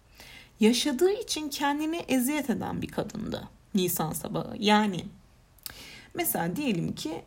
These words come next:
işte, em, bir şeyi çok istedim.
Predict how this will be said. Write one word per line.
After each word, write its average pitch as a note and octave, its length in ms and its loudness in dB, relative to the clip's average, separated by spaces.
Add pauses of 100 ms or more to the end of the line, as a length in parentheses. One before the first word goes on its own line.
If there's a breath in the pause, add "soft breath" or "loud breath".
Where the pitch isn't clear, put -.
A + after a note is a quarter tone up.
işte, - 520 -4 (640 soft breath)
em, G3+ 580 0 (3000 soft breath)
bir E4+ 60 0
şeyi E4+ 300 2
çok F#4 240 -6
istedim. A3+ 520 -4